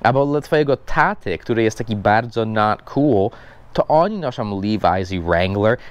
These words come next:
Nikt nie myśli, że Levi's i Wrangler jest jakaś fajna marka. Tutaj macie jakiś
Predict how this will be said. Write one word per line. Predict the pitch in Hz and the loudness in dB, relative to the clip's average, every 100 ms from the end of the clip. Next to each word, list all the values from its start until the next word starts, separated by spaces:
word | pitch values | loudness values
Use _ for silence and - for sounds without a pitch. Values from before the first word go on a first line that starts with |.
| - | -6
Nikt | 123 196 196 | 0 0 2
nie | 196 | 2
myśli, | 175 - 131 | 2 0 0
że | 120 | 0
Levi's | 110 120 165 156 147 123 | 0 0 2 2 0 -2
i | 110 | -2
Wrangler | 110 123 139 107 | -2 -2 0 2
jest | 98 95 | 2 0
jakaś | 95 101 - | -4 -6 -6
fajna | - 123 127 131 110 | -2 0 0 0 -2
marka. | 104 110 139 - 76 92 - - - - | 0 0 0 -2 -2 -2 -4 -16 -18 -16
Tutaj | - 123 | -2 0
macie | 113 110 107 | 2 0 -2
jakiś | - 101 - | -4 -4 -6